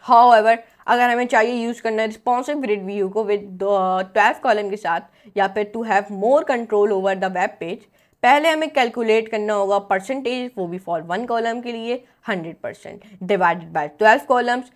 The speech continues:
equals to eight point three three percent। अगर आपको दिखाऊँ हंड्रेड परसेंट, हंड्रेड परसेंट को अगर हम, अ, सॉरी, हंड्रेड परसेंट अगर divide by twelve pixels, सॉरी, यहाँ पे हम लोग गलत, गलत कर ले,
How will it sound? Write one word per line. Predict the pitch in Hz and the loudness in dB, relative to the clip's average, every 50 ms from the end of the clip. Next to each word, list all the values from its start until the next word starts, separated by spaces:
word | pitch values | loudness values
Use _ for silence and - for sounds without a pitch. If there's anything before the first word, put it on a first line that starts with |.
| _ _ - | _ _ -8
equals | 269 247 254 330 330 330 - - | -6 -4 -2 -2 -4 -4 -4 -6
to | 214 233 208 | -6 -2 0
eight | 202 220 226 220 220 | 2 2 2 2 0
point | 214 214 214 214 | -4 -4 -4 -4
three | 220 190 202 196 220 | -4 -4 -4 -4 -4
three | 196 196 190 | -6 -8 -6
percent। | 196 185 190 190 - 269 277 277 | -4 -4 -4 -4 -4 -6 -6 -4
अगर | 254 214 208 202 185 | -4 -2 -2 0 0
आपको | 175 175 - 190 | 0 -2 -4 -8
दिखाऊँ | 170 170 165 - 208 208 226 247 247 277 - _ - 214 - - | -10 -10 -8 -6 -4 -2 -2 -2 -4 -6 -10 _ -20 -20 -12 -8
हंड्रेड | 208 220 247 254 269 320 320 - - | -8 -8 -6 -4 -4 -6 -4 -2 0
परसेंट, | 240 196 185 - - 202 190 190 202 190 - _ _ _ - | 0 0 -2 -4 -8 -8 -8 -8 -8 -12 -16 _ _ _ -10
हंड्रेड | 208 208 220 226 262 254 - | -8 -6 -4 -4 -4 -4 -2
परसेंट | 240 214 214 - 220 208 214 214 | -4 -4 -4 -4 -6 -6 -6 -6
को | - 202 196 196 | -4 -2 -2 -2
अगर | 202 156 190 196 190 185 | -2 -2 -2 -2 -2 -2
हम, | 196 190 196 | -4 -6 -8
अ, | 196 - _ _ _ 175 180 190 190 190 185 185 185 185 180 190 185 | -10 -14 _ _ _ -8 -6 -4 -4 -4 -4 -6 -6 -8 -8 -8 -10
सॉरी, | 165 - - - - 170 | -10 -10 -12 -16 -18 -16
हंड्रेड | 175 175 165 175 180 190 220 220 214 _ _ _ _ _ _ _ _ _ _ _ _ _ _ _ _ - | -16 -14 -12 -8 -6 -6 -6 -6 -8 _ _ _ _ _ _ _ _ _ _ _ _ _ _ _ _ -2
परसेंट | 190 202 220 214 220 - 165 147 156 180 226 - _ _ _ _ _ _ _ _ _ _ _ _ _ _ _ _ _ _ _ _ _ _ _ _ _ _ _ _ - | 0 0 0 -2 -4 -10 -12 -12 -10 -12 -12 -14 _ _ _ _ _ _ _ _ _ _ _ _ _ _ _ _ _ _ _ _ _ _ _ _ _ _ _ _ -16
अगर | - 180 175 175 170 | -14 -12 -10 -6 -4
divide | 190 185 180 175 175 175 185 185 - 180 | -2 0 2 2 2 0 -2 -4 -4 -2
by | 170 170 170 165 165 - | 0 0 0 -2 -4 -8
twelve | 170 165 160 165 - | -8 -8 -8 -8 -10
pixels, | - 175 180 _ _ - 190 226 262 _ _ _ _ _ _ _ _ _ _ _ _ _ 214 | -16 -20 -20 _ _ -18 -18 -18 -18 _ _ _ _ _ _ _ _ _ _ _ _ _ -2
सॉरी, | 190 175 151 156 | -2 -2 -2 -2
यहाँ | 175 190 196 190 185 | -4 -2 -2 -2 -2
पे | 190 214 | -2 -2
हम | 208 214 220 | -2 -2 -4
लोग | 214 220 | -8 -6
गलत, | 226 214 170 165 180 - 185 | -6 -6 -6 -4 -6 -8 -6
गलत | 190 190 180 185 190 - | -6 -6 -6 -8 -8 -8
कर | 190 185 | -8 -8
ले, | 170 165 170 | -6 -6 -8